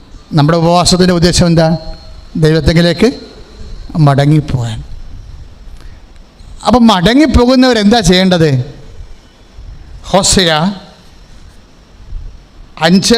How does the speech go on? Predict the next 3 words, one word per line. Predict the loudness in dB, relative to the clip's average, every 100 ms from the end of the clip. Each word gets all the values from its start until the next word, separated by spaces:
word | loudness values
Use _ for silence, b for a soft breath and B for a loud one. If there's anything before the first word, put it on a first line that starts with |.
| 2
നാല്, | 0 -2 -4 -8 -20 -20 -20 -20 -20 -20 -20 -20 -20 -20 -20 _ -20 -20 -20 -20 -20 -20 -20 -20 -20 -20 -18 -18 -18 -20 -20 -20 -20 -20 -20 -20 -18 -8
ഹോശയ | -2 0 2 2 2
അഞ്ച് | 0 2 2